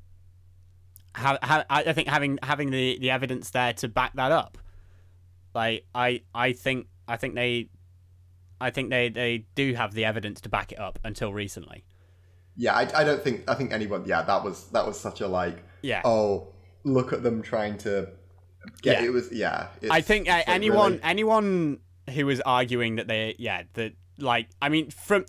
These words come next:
Speaker 1: yeah, it was wrong, and they should put it in, it should, uh, it should always have been put in writing, because that's the proper way to do things, but I don't think it was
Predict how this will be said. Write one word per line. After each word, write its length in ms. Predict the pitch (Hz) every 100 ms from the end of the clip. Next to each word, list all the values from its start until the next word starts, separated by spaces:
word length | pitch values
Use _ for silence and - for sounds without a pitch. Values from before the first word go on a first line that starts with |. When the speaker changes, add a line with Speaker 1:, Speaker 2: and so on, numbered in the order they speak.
| -
Speaker 1:
yeah, 220 | 180 113
it 160 | - 185
was 160 | 220 170
wrong, 380 | 196 110 127 139
and 140 | 127
they 80 | 127
should 260 | - 151
put 140 | - 127
it 120 | 117
in, 140 | 117 113
it 200 | 123 -
should, 320 | - 151 - - - -
uh, 100 | 135 -
it 160 | 139 120
should 140 | 139
always 280 | 143 139 131
have 80 | 123
been 160 | 120
put 160 | 110 110
in 140 | 113
writing, 420 | 101 95 - 104 104
because 560 | 104 - 107 98 - - - - - - -
that's 200 | 110 -
the 80 | -
proper 280 | 120 -
way 160 | 110 104
to 80 | 104
do 220 | 120 104
things, 400 | - 95 101 -
but 400 | - 135 117 - - - - -
I 100 | 120
don't 380 | 120 139 131 104
think 220 | 131 107
it 80 | -
was 200 | 117 104